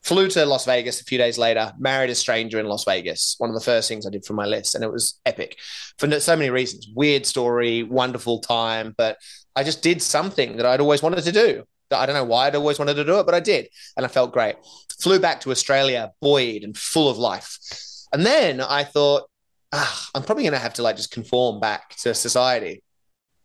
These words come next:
So then I flew back to Australia 'cause I, I thought, "Well, I'll probably have to, like,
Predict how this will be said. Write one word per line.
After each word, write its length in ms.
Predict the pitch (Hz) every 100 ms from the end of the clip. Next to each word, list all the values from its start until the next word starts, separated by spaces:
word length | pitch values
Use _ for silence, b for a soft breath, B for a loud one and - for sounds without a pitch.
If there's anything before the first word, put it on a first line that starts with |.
| _ _ -
So 520 | - - - 165 160
then 220 | 170 247
I 140 | 254
flew 240 | 233 170 160
back 260 | 139 131 -
to 120 | 135
Australia 520 | - 131 127 120 117 -
'cause 120 | 131
I, 340 | 127 120 123
I 40 | 120 -
thought, 320 | 127 123 120
"Well, 100 | 131
I'll 140 | 127
probably 380 | 135 196 226 202
have 180 | 143 139
to, 200 | 135 123
like, 220 | 117 113